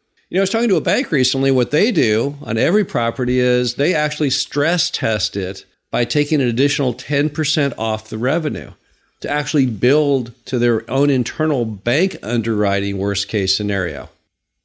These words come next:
And they're doing that to see how far they can stretch the loan, in their opinion, the other direction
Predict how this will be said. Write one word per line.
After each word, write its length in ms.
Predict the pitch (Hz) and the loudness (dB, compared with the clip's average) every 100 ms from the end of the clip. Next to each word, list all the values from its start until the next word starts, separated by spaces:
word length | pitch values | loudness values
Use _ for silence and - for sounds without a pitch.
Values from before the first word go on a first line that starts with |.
| - | -4
And 160 | 120 | 2
they're 100 | 131 | 4
doing 240 | 139 180 160 | 6 6 4
that 220 | 190 233 | 2 2
to 80 | 151 | 0
see 240 | - 147 | 2 2
how 180 | 131 135 | 2 -2
far 400 | - 135 135 131 - | -2 0 0 -2 -2
they 140 | 123 | -2
can 180 | 127 131 | 0 -2
stretch 840 | - - - - 131 143 - - - _ | -2 -4 -4 0 0 0 -2 -8 -10 _
the 80 | 131 | -4
loan, 600 | 120 123 160 156 123 127 | -2 0 2 2 0 0
in 120 | 123 | 2
their 160 | 120 160 | 2 2
opinion, 400 | 190 135 123 143 | 0 0 2 4
the 160 | 147 - | 2 2
other 240 | 208 320 | 0 0
direction 640 | 220 104 101 - 123 117 | 0 -2 -2 -4 -6 -6